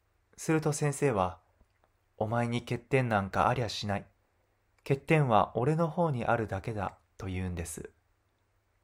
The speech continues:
そう言われると、私悲しくなってしようがないんです。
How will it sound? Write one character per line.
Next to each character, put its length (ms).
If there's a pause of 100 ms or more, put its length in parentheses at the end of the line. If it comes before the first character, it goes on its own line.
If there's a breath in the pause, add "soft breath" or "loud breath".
(320)
そ 180
う 20
言 120
わ 80
れ 120
る 120
と、 200 (840 soft breath)
私 340
悲 240
し 80
く 100
な 100
っ 80
て 100
し 240
よ 160
う 20
が 100
な 120
い 40
ん 60
で 100
す。 220